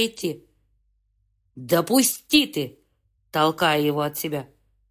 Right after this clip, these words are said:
«Если мне надо, то я все равно уйду». «Нельзя, как вы не понимаете», говорит он, продолжая удерживать меня. «Ну, подождите еще немного. Вы понимаете,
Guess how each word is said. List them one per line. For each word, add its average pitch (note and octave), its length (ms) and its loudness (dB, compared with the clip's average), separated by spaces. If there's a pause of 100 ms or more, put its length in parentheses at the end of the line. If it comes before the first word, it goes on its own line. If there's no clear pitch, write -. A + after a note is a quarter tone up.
(560)
«Если F#3+ 520 0
мне A3+ 160 0
надо, A#3 280 2
то A#3 100 0
я A#3+ 160 2
все B3 160 -4
равно C4+ 480 0
уйду». D#3 480 -8 (840)
«Нельзя, F3+ 640 0
как G3 240 -6
вы A3+ 100 -2
не A3+ 120 -2
понимаете», B3+ 880 0 (600)
говорит F3 520 -2
он, D3 200 -8 (220)
продолжая F#3+ 540 0
удерживать E3+ 640 -2
меня. D#3+ 320 -8 (920)
«Ну, F3 280 -8
подождите A3+ 640 0
еще F3 220 -2
немного. G3+ 500 -4 (920)
Вы G3+ 320 -2
понимаете, A3+ 760 0